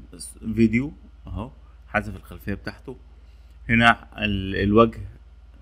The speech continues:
حذف الخلفية. هنا ممكن تقول له مثلًا الصورة دي خليها مثلًا مع احتفالات اكتوبر مثلًا او العيد او كذا، فيبدأ ان هو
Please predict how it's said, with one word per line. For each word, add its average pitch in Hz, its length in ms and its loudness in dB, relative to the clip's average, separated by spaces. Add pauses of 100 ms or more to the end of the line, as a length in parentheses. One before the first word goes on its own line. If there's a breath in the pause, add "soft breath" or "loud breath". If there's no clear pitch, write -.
(580)
حذف 101 360 -8
الخلفية. 101 580 -8 (680 soft breath)
هنا 127 200 2
ممكن 135 240 -10
تقول 127 180 6
له 131 60 -2
مثلًا 131 260 0
الصورة 120 280 2
دي 120 240 2
خليها 107 400 0
مثلًا 104 580 -2 (400 soft breath)
مع 98 160 0
احتفالات 104 520 -6
اكتوبر 98 560 0
مثلًا 95 520 -4
او 90 180 -6
العيد 90 360 -2
او 85 100 -10
كذا، 107 320 -2
فيبدأ 101 340 -4
ان 90 120 -6
هو 104 280 -2